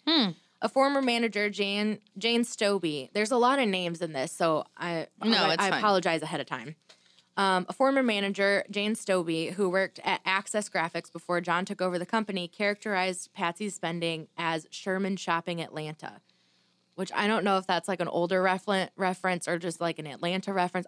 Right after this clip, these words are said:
Speaker 2: I don't
Speaker 1: I don't
Speaker 2: understand it.
Speaker 1: know.
Speaker 2: And I also g-, tried to Google it, and nothing, like, it didn't help. So I'm
Speaker 1: Weird.
Speaker 2: assuming, like,
Speaker 1: It's, like, local.
Speaker 2: Yeah, it's local, and she's just s-,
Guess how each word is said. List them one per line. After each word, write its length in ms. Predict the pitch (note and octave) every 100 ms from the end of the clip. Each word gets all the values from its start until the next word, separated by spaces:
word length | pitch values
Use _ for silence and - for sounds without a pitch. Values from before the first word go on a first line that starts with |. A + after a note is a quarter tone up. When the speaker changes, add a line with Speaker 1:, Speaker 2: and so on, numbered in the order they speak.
| -
Speaker 2:
I 100 | A3
don't 160 | B3
Speaker 1:
I 0 |
don't 40 | D3
Speaker 2:
understand 360 | G#3 G3 A3+ F#3
it. 40 |
Speaker 1:
know. 340 | F#3+ G#3+ F3 D3+ - -
Speaker 2:
And 340 | G#3 G#3 G3 -
I 100 | G#3+
also 360 | D#3 A#3 C#4+ A#3+ -
g-, 120 | G3+
tried 220 | G#3+ G#3+
to 60 | F#3+
Google 380 | F3 F3+ F#3 G#3
it, 140 | G#3 -
and 160 | F#3
nothing, 280 | F3 E3+ E3 -
like, 180 | E3 -
it 140 | F3+ E3+
didn't 180 | D3+
help. 320 | E3+ C3+ - -
So 320 | F#3 F3+ - _ _ _ -
I'm 140 | A3
Speaker 1:
Weird. 200 | A#3+ F3
Speaker 2:
assuming, 400 | C4+ C4+ C4 A#3 -
like, 220 | G#3+ G3+
Speaker 1:
It's, 100 | A3
like, 160 | G#3+ E3+
local. 580 | D#3 C#3+ C#3+ C3 C#3+ _
Speaker 2:
Yeah, 340 | G#3+ F#3 E2+ D2+
it's 180 | G#3 G3+
local, 420 | G3+ G#3 G#3 G3+
and 260 | F#3 F#3+
she's 320 | F#3 G3+ F#3+ E3+
just 280 | F#3 - - _ _
s-, 240 | - -